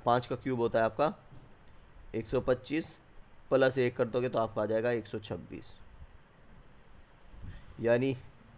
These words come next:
ये आ गया। इसी तरह से आपको आठ का cube करना था, आठ का cube होता है पाँच सौ बारह,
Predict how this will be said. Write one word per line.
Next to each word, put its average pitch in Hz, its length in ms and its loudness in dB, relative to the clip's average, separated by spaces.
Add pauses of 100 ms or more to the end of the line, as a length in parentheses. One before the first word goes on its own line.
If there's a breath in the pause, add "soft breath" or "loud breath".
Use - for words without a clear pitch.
(120)
ये 110 120 0
आ 101 120 4
गया। 104 240 0 (440 loud breath)
इसी 131 200 -2
तरह 139 220 2
से 143 100 0
आपको 135 240 2
आठ 113 260 2
का 127 100 0
cube 123 260 0
करना 123 240 0
था, 123 120 4
आठ 120 120 0
का 131 100 -2
cube 123 200 -2
होता 120 180 2
है 123 60 2
पाँच 113 320 0
सौ 120 120 2
बारह, 117 320 2